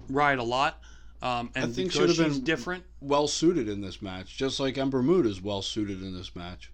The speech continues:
Speaker 1: Yeah, absolutely. So with that, I don't know. I mean, go right to a, a prediction real quick. I mean, who's your prediction? What do you think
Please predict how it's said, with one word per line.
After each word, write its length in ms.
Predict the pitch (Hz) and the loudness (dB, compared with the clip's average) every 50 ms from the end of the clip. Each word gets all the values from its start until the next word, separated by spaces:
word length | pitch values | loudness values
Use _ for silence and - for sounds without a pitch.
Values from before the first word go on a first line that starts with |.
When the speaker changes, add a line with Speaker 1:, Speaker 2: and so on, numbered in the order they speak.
| - - | -16 -14
Speaker 1:
Yeah, 260 | - 131 147 202 214 | -8 -2 0 0 2
absolutely. 600 | 151 117 117 117 - - 139 165 165 - 107 101 - - - - - - - - - - - | 2 -2 -4 -4 -4 0 2 2 2 2 -2 -12 -16 -18 -20 -20 -20 -18 -18 -18 -20 -18 -8
So 260 | - - 208 196 185 | 0 2 4 4 4
with 320 | 170 151 160 202 220 220 | 4 4 2 2 2 2
that, 280 | - 202 180 175 170 - - - - - - - - - - - - - - - - - - | 0 0 0 0 -2 -6 -14 -18 -20 -20 -20 -20 -20 -20 -20 -20 -20 -20 -20 -20 -14 -4 0
I 100 | 139 160 | 2 2
don't 200 | 175 185 175 139 | 4 2 2 2
know. 280 | 151 156 151 151 147 147 - | 0 2 2 2 2 0 0
I 40 | 139 | 0
mean, 200 | 151 147 143 143 | 0 0 0 2
go 160 | 139 165 160 | 2 2 4
right 180 | 156 175 170 170 | 4 4 4 4
to 180 | 170 156 143 - - - - - - - - - | 4 2 2 0 -4 -18 -20 -20 -20 -18 -10 -6
a, 100 | 131 131 | -4 -4
a 20 | 123 | -4
prediction 680 | 117 - 131 139 139 135 - - 123 117 117 113 110 - - - - - - - - - - | -2 0 2 2 2 2 0 -6 -6 -6 -6 -8 -10 -12 -16 -18 -18 -18 -18 -20 -20 -14 -10
real 160 | 123 127 123 | -6 -6 -6
quick. 340 | 120 - 127 120 113 - 117 | -4 -4 -4 -4 -4 -6 -8
I 60 | 123 | -6
mean, 200 | 127 127 127 123 | -4 -4 -4 -2
who's 220 | 156 165 170 - | 0 0 0 0
your 120 | 160 151 131 | -2 -4 -4
prediction? 320 | 131 131 113 - 123 120 | -4 -6 -6 -6 -8 -6
What 100 | 131 135 | -6 -4
do 60 | 139 | -4
you 120 | 139 143 135 | -6 -6 -8
think 380 | - - 135 120 - - - | -8 -8 -8 -8 -10 -12 -16